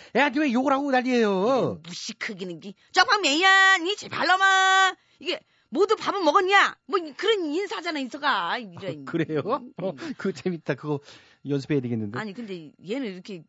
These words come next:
Speaker 2: 이래도 이렇게 반응이 없냐? 아, 저 혹시 일본 쪽인가? <clears throat> 건니치와. 난세이 데스까?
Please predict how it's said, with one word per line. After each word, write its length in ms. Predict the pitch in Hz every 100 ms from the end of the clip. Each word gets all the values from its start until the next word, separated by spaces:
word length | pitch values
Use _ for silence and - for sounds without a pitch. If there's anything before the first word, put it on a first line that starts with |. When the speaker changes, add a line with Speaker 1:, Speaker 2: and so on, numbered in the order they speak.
| -
Speaker 2:
이래도 280 | 214 330
이렇게 180 | 240 185
반응이 480 | 180 175 220 214 180
없냐? 500 | 160 156 135 131 277 - _ _ _ _ _ _
아, 200 | 139 - _
저 140 | 156 - _
혹시 300 | - - 156 _ _ _
일본 360 | 202 220 170
쪽인가? 400 | 143 - 139 123 156 440 _
<clears throat> 400 | 180 - 254 - _ _ _ _ _ _ _ _ _ _ _
건니치와. 840 | - 254 554 - 494 466 453 339 - _ _ _ _ _ _
난세이 440 | 208 659 480 427
데스까? 440 | 440 440 269 311